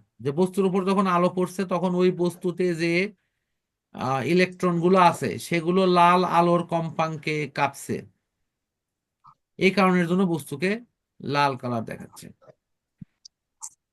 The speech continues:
তা এখন আমরা এখানে রসায়ন, রসায়নে এই যে কালারফুলের অপশনটার সাথে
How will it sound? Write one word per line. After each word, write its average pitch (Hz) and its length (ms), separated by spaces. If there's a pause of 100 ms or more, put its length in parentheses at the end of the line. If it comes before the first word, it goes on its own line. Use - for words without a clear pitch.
(800)
তা - 80
এখন 147 340
আমরা 180 260
এখানে 202 460
রসায়ন, 175 600
রসায়নে 180 460
এই 175 120
যে 170 120
কালারফুলের 175 920
অপশনটার 185 540
সাথে 180 320